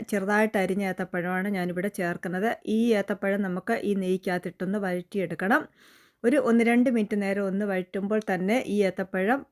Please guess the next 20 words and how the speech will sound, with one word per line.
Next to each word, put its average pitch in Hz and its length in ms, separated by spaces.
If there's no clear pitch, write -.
നല്ല 190 180
പഴുത്ത 190 380
ഏത്തപ്പഴം 196 460
ആയതുകൊണ്ട് 175 500
എളുപ്പം 202 380
തന്നെ 196 260
നമുക്കിത് 196 400
വെന്ത് 190 300
കിട്ടും. 208 340
ഈ 247 100
ഏത്തപ്പഴത്തേൽ 220 680
ന-, 196 300
നെയ്യൊക്കെ 196 500
നല്ലതുപോലെ 185 720
അങ്ങ് 185 140
പിടിക്കുകയും 202 480
ചെയ്യും. 202 360
കടുകൊക്കെ 262 420
ചേർക്കാൻ 226 420
ഇഷ്ടമുള്ളവർക്ക് 208 680